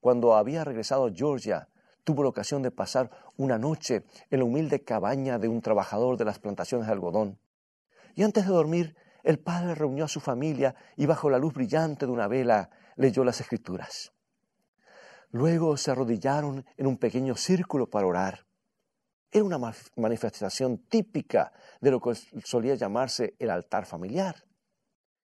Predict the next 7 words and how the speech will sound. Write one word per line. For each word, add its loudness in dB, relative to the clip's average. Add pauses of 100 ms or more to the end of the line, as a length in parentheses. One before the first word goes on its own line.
(120)
Y -10
Henry -4
Grady 0 (180)
se -12
sintió -4
nuevamente -2
conmovido. -4